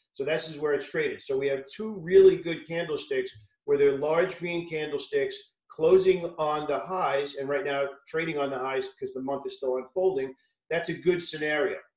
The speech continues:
Then you go down to the weekly charts, and within those same two months, you have some weeks that we're doing the same thing. And obviously this week has been a really perfect week from the buying side.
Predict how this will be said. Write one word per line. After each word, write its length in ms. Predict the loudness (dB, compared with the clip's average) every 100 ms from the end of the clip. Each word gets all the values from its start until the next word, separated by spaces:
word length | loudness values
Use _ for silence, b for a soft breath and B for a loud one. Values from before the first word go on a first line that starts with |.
| _ _ _ _ -6
Then 140 | -4
you 80 | 4
go 100 | 6
down 220 | 6 4 0
to 100 | -6
the 100 | -6
weekly 380 | -6 -2 -2 -2
charts, 580 | -4 -4 -6 -10 -16 -4
and 260 | -2 -2 -4
within 320 | -4 0 2
those 300 | 0 -2 -4
same 340 | -4 -2 -6 -10
two 220 | -4 -2
months, 580 | -2 -4 -6 -10 -14 _ _ _ -10
you 140 | -4
have 180 | -2 -2
some 380 | -2 -4 -4 -4
weeks 680 | -4 -4 -6 -10 -12 _ -6
that 180 | -4 -4
we're 140 | -4
doing 280 | 2 2 2
the 60 |
same 380 | -4 -4 -6 -6
thing. 320 | -6 -6 -8 -6
And 240 | -6 -4 -2
obviously 500 | -2 -2 -4 -6 -6
this 340 | -6 -8 -8
week 260 | -8 -8 -4
has 140 | -4
been 160 | -2 -4
a 60 | -4 -4
really 400 | -4 -4 -4 -10 _ _ _ _ _ -20 _
perfect 420 | 4 4 4 -8 -6
week 260 | -8 -6
from 160 | -8 -4
the 100 | -2
buying 360 | 2 2 2
side. 320 | 0 -8 -12